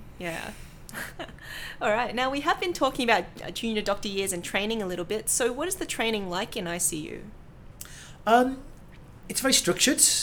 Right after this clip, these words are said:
Speaker 2: There's a very good six-year training programme with very specific areas of how much intensive care, how much anaesthesia,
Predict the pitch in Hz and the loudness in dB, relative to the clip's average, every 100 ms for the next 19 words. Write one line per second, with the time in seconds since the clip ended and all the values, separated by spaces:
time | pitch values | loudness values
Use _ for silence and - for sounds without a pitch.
0 | - - 180 175 160 196 185 180 165 180 | -2 -4 2 2 8 8 8 6 2 2
1 | - 156 - 151 139 - 139 135 151 175 | 4 4 6 2 2 -2 0 2 4 4
2 | 160 147 139 - 147 147 135 143 202 202 | 2 0 0 -2 -4 -2 0 2 2 0
3 | - - - - - 156 151 147 131 143 | -6 -14 -10 -8 -2 0 0 -4 -4 -4
4 | 135 131 - 151 143 139 139 139 139 131 | -4 -6 -2 0 2 0 -4 -4 -4 -2
5 | - 147 135 143 143 | 0 0 0 0 0